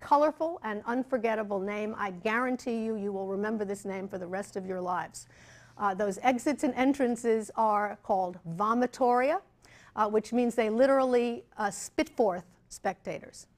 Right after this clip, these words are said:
vomitoria. Uh, these exits, these entrances and exits to the amphitheater. Let me also note that the outer ring, and the outer ring is extremely important because it buttresses,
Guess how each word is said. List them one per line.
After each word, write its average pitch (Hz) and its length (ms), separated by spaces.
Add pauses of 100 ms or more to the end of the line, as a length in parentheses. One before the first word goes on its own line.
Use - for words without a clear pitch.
(140)
vomitoria. 214 760 (680)
Uh, 185 200
these 190 320 (120)
exits, 196 540
these 185 260
entrances 202 560
and 180 160
exits 175 440
to 226 440 (200)
the 180 340
amphitheater. 185 800 (720)
Let 240 180
me 247 140
also 240 340
note 240 400
that 202 160
the 196 220
outer 285 340
ring, 254 540
and 196 120
the 202 100
outer 247 260
ring 226 180
is 214 140
extremely 277 720
important 214 480
because 196 260
it 175 80 (220)
buttresses, 247 720